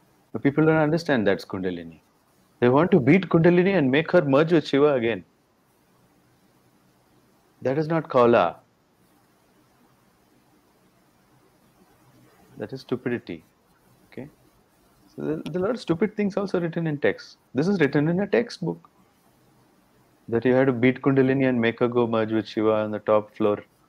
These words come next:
or on top of your head. And then the Western guys copied it. Where, what is Yoga Upanishads? Can anyone respect Yoga Upanishads? No, they were just written for the sake of it.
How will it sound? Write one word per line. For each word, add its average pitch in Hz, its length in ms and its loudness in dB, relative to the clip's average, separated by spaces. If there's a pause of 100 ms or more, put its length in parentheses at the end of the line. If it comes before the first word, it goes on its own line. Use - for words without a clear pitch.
(1200)
or 101 240 -8
on 101 240 -4
top 104 160 2
of 104 180 -4
your 98 140 2
head. 92 360 -4 (800)
And 113 140 -2
then 135 280 0
the 127 120 4
Western 120 360 2
guys 131 240 2
copied 135 380 0
it. 117 160 2 (280)
Where, 123 280 2
what 113 320 2
is 160 140 -4
Yoga 156 380 0
Upanishads? 135 600 -2 (380)
Can 123 140 -2
anyone 160 280 0
respect 147 420 0
Yoga 139 200 4
Upanishads? 135 580 -4
No, 131 440 -2
they 117 120 -2
were 117 80 -2
just 139 260 -6
written 120 240 -8
for 143 140 -4
the 127 80 0
sake 120 300 -2
of - 160 -4
it. - 200 -10